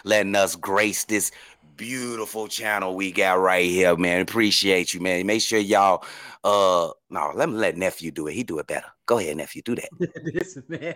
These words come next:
Speaker 2: funny as
Speaker 1: You
Speaker 2: hell.
Speaker 1: always do it better. Do it
Speaker 2: Hey,
Speaker 1: better.
Speaker 2: hey, Jose said it. It's like a hundred and ninety-six people in the chat, but only thirty-six likes. So y'all
Speaker 1: Tweaking.
Speaker 2: tweaking. Hit that like button and stop playing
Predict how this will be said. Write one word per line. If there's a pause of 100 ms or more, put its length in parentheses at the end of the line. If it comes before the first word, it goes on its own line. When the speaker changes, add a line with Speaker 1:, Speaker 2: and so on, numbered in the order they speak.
Speaker 2:
funny
as
Speaker 1:
You
Speaker 2:
hell.
Speaker 1:
always
do
it
better.
Do
it
Speaker 2:
Hey,
Speaker 1:
better. (400)
Speaker 2:
hey,
Jose
said
it.
It's
like
a
hundred
and
ninety-six
people
in
the
chat, (360)
but
only
thirty-six
likes. (160)
So
y'all
Speaker 1:
Tweaking.
Speaker 2:
tweaking. (420)
Hit
that
like
button
and
stop
playing